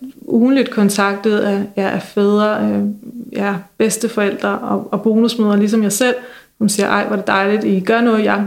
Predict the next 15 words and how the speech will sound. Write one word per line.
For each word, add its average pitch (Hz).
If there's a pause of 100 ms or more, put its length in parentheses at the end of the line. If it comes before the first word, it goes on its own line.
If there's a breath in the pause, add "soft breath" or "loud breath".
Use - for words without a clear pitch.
jeg 208
kommer, 233
jeg 208
fylder 240
bilen, 226
og 196 (640 soft breath)
vi 220
skal 214
være 190
med 196
til 196
at 208 (280)
ændre 208
det 202
her." 202